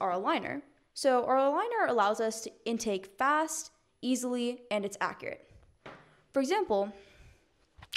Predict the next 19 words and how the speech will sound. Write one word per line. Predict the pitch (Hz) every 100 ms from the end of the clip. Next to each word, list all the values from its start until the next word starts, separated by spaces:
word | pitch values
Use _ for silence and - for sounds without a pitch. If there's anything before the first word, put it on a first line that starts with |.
| - -
our | 277 262
aligner | 247 302 392 285
allows | 214 196 214
us | 226 226
to | 240
individually | 240 240 208 208 220
manipulate | 196 196 196 190 185
each | 208 214 -
pixel, | 190 - 262 359 - _ -
allowing | 233 214 214 208 208
us | 202 202
to | 202
make | 190 190
mosaics. | 156 - 214 311 - - _ _ _ _
It's | 254 254
a | 226
great | - 220 220 208
sensor | - 208 190 - 233
mount | 240 254